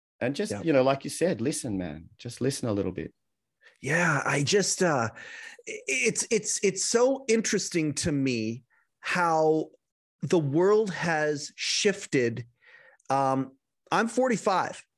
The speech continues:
Speaker 2: at the time of this broadcast. And, and, and I just think about how the world has shifted.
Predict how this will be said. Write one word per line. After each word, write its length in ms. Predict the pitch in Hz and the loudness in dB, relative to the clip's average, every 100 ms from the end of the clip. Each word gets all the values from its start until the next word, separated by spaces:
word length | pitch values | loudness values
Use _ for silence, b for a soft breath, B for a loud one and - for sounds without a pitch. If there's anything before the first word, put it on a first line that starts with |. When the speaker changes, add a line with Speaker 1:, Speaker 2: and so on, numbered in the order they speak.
| _ - | _ -4
Speaker 2:
at 120 | 143 | -2
the 60 | |
time 220 | 139 165 147 | 0 0 2
of 40 | |
this 100 | 135 | 0
broadcast. 680 | 113 131 135 - - 117 - | 0 0 0 -2 -4 -4 -6
And, 160 | 147 151 | -2 0
and, 180 | 156 156 | 0 0
and 180 | 160 139 | 0 -2
I 160 | 151 | -2
just 320 | 190 226 - - _ 156 | 0 0 -2 -10 _ -4
think 160 | 208 | -2
about 260 | 208 180 139 | 0 0 0
how 140 | 165 | 0
the 80 | 160 | 0
world 280 | 143 156 214 | 0 2 0
has 100 | 185 | 0
shifted. 420 | 139 214 214 156 | 0 -2 0 -2